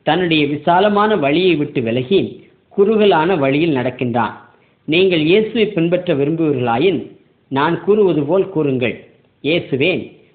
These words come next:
நான் பாவி என்று உணர்கிறேன்.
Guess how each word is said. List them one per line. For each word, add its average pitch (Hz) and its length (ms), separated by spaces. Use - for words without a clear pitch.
நான் 117 360
பாவி 104 460
என்று 156 400
உணர்கிறேன். 110 640